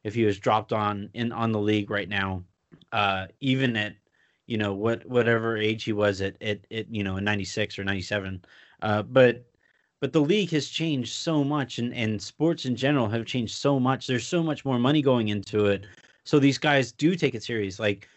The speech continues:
like, one quote that really stood out to me over the course of this thing was Isaiah Thomas saying that we shouldn't award guys ti-, championships for lifting. Oh, what do you mean, Isaiah?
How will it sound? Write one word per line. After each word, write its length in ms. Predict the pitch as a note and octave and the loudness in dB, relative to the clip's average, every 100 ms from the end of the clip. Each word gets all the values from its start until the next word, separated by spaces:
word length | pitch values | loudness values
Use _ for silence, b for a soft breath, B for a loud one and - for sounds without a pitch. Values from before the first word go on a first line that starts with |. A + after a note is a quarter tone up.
| b b - | b b -4
like, 120 | B2 | 2
one 260 | D3+ G3 F3+ | 4 4 2
quote 280 | D#3+ C#3 | 2 2
that 80 | C#3+ | 2
really 300 | C#3 C#3+ C#3+ | 0 2 2
stood 380 | B2 - D3 C3 | -2 0 0 2
out 200 | C3 C3 | 0 -2
to 100 | - | -4
me 220 | C3 B2+ | -2 2
over 180 | B2 A#2+ | 2 2
the 140 | A#2+ A2 | -2 0
course 260 | C3+ A#2+ | -2 -2
of 80 | A#2+ | -2
this 180 | A2 - | -4 -2
thing 240 | B2+ A#2 | -2 0
was 160 | G#2+ G#2+ | -2 0
Isaiah 400 | A#2+ A#2 C3 A#2+ | 0 0 0 -2
Thomas 400 | - F3 C#3+ A#2 | 0 0 0 -2
saying 300 | C3 B2 A#2+ | -2 -2 0
that 200 | A2+ A2 b b - | -2 -4 b b 0
we 100 | B2+ | 2
shouldn't 440 | E3+ D3 C3+ - _ _ _ | 4 2 0 -4 _ _ _
award 580 | - A#2+ A#2 B2 C#3+ C3 | 2 2 6 6 4 2
guys 680 | A#2+ B2 A#2+ A#2+ A#2 G#2+ - | -2 0 0 0 0 -2 -6
ti-, 320 | - A#2 A#2 | -8 -4 -4
championships 720 | - B2 C#3+ C#3+ A2 - G#2+ - | -4 -4 -4 -6 -6 -2 -2 -4
for 220 | - G#2 | -10 -8
lifting. 580 | F#2+ C3+ - G2+ F#2+ F#2+ _ _ _ _ _ - | -2 -2 0 -4 -4 -10 _ _ _ _ _ -4
Oh, 260 | D#3+ C3+ - _ _ - | -4 -4 -12 _ _ 0
what 140 | E3 | 2
do 60 | A#3 | 4
you 100 | G#3+ | 4
mean, 420 | G#3+ C4 C#3 - _ | 2 0 -2 -12 _
Isaiah? 480 | - G#2 G#2+ G2+ A2+ | -4 -2 0 -2 -4